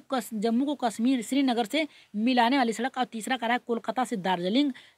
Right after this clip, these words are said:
ग-, में मिलाने वाली सड़क, चौथा करा है यहाँ पे कि मनाली को लेह से मिलाने वाली। देखिए यहाँ पे बात क्या है, सबसे लंबा नहीं पूछा है, ठीक है, सबसे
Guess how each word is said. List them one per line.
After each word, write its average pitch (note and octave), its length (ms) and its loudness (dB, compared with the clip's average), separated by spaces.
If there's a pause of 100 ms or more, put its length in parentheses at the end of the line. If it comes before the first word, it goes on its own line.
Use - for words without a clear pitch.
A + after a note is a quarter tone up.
ग-, A#3 300 -4
में A3+ 160 0
मिलाने A3 300 0
वाली A#3 180 0
सड़क, B3 260 -6
चौथा G#3 260 -8
करा G3 220 -2
है G3+ 80 0
यहाँ F#3+ 120 -2
पे B3 100 -4
कि C#4 180 -4 (220)
मनाली A#3 420 2
को C4+ 160 -2
लेह G#3+ 220 4
से C4+ 220 -6 (220)
मिलाने F#3 280 -2
वाली। F3 180 -4
देखिए C4 240 -2
यहाँ C#4 140 2
पे C4+ 80 -4
बात A#3+ 300 4
क्या A#3+ 180 -2
है, A#3+ 200 0
सबसे B3 300 -4
लंबा A3+ 400 4
नहीं B3+ 160 0
पूछा F#3+ 240 -10
है, D#3 60 -12
ठीक C4 160 -8
है, A3+ 80 -4 (240)
सबसे C4+ 440 0